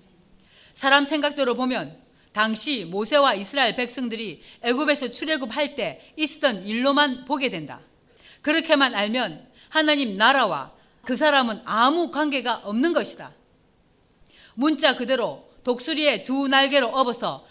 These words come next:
출애굽했다고 하면서 "하나님이시니까 무엇이든지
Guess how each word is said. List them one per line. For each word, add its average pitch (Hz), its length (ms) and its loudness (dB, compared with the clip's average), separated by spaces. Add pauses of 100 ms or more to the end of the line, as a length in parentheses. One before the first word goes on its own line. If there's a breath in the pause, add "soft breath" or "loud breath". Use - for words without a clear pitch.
(140 soft breath)
출애굽했다고 269 840 0
하면서 220 640 -4 (240 soft breath)
"하나님이시니까 262 1000 2
무엇이든지 285 800 -2